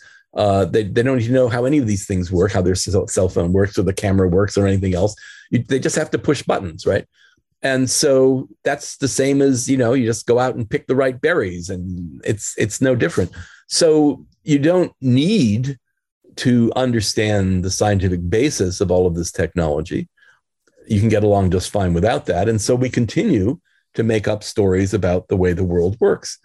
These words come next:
And astrology has, of course, a particularly long history. Uh, it's the source of our original information and data about the universe. You know, we have records, Chinese records of stars exploding two thousand years ago, which are incredibly valuable to us today.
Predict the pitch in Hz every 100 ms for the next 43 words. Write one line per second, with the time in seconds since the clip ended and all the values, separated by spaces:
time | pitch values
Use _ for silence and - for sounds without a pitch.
0 | _ _ _ _ _ 120 110 101 101 104
1 | - - 123 196 98 98 117 101 92 -
2 | 98 90 - - 113 - 113 101 95 90
3 | 90 95 98 98 92 92 - _ _ _
4 | _ 147 - - - - - _ _ _
5 | _ - 90 87 - 104 - - 98 -
6 | 117 107 104 92 90 85 98 110 110 87
7 | 85 85 - 104 92 95 92 151 139 87
8 | 85 82 107 151 98 85 87 87 92 101
9 | 175 87 - 104 98 113 82 95 98 95
10 | 80 - _ _ - 104 104 98 107 107
11 | 98 85 90 - - 104 98 87 - 110
12 | 117 104 90 - 117 107 104 95 95 151
13 | 180 107 85 92 107 95 95 131 135 98
14 | 95 143 175 92 90 98 87 - - 123
15 | -